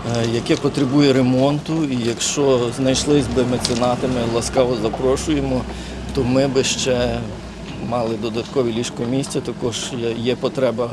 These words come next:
для приміщення для реабілітації, тому що старші люди, деякі є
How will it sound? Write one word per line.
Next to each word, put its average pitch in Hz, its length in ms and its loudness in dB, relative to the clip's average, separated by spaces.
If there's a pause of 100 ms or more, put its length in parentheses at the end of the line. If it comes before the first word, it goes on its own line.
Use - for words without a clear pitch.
(140)
для 127 140 -2
приміщення 127 1040 0
для 123 200 2
реабілітації, 127 960 -2 (420)
тому 120 240 -2
що 113 420 -2 (180)
старші 117 460 -2
люди, 127 340 -4 (440)
деякі 117 320 -4
є 117 120 -4